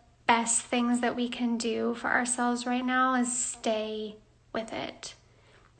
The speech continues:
And it might be really fucking uncomfortable to do that, but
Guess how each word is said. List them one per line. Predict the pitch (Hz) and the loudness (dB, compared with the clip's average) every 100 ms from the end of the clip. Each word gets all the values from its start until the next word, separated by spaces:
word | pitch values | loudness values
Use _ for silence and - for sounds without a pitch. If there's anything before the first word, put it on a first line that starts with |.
| _ | _
And | 247 226 226 | 2 2 0
it | 226 233 | -2 0
might | 233 226 | 2 2
be | 240 240 | 2 0
really | 240 226 226 226 | 0 -2 0 -2
fucking | 226 226 233 | -2 -2 -2
uncomfortable | 226 226 _ _ _ - - | -4 -4 _ _ _ -8 -6
to | 247 | -6
do | - 127 | -8 -8
that, | 123 123 - - - - - - - - - - | -4 -2 -2 -4 -18 -16 -16 -18 -20 -20 -8 4
but | 233 220 | 6 6